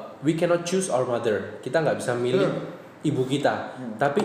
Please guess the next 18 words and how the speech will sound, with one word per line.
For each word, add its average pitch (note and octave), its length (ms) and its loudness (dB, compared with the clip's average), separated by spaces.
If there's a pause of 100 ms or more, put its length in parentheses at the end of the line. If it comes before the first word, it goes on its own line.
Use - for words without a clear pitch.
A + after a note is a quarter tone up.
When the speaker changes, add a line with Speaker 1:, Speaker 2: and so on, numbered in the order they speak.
(120)
Speaker 1:
if A3+ 280 0
we F3+ 200 0
can G#3 280 2
choose, F3+ 440 2
kalau D#3 200 2
kita F3+ 240 2
bisa D3+ 240 0
milih F#3+ 320 2
siapa D3 320 2
ibu C3 240 0
kita, C#3 560 -2
Speaker 2:
Hmm. C#3+ 280 -6
Speaker 1:
pasti F3+ 360 2
kita A#3 260 4
udah D#3+ 220 2
prepare D#3 400 2
yang C3 120 -2
terbaik B2 440 2